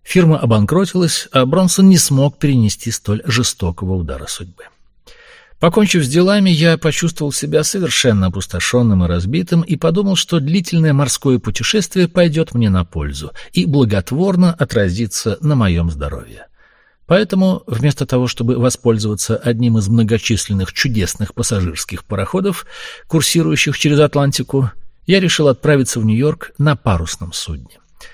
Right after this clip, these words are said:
Мне не было нужды размышлять, на каком корабле остановить свой выбор. Прежде я зафрахтовал судно для перевозки разнообразных грузов, закупленных в Англии для фирмы.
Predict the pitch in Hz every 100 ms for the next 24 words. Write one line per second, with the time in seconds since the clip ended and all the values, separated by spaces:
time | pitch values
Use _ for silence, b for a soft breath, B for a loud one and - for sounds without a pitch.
0 | B B B 165 190 185 196 110 98 98
1 | 95 101 90 95 92 113 117 110 101 98
2 | - 95 87 95 87 104 127 - - 110
3 | 92 87 82 - 92 82 67 65 - -
4 | B B B 156 196 170 151 131 151 143
5 | - - - 117 95 90 - 185 180 131
6 | 123 117 120 143 - 147 127 123 120 131
7 | 127 127 117 135 151 160 87 76 - -
8 | 117 104 170 170 160 147 110 104 101 101
9 | 98 92 - - - -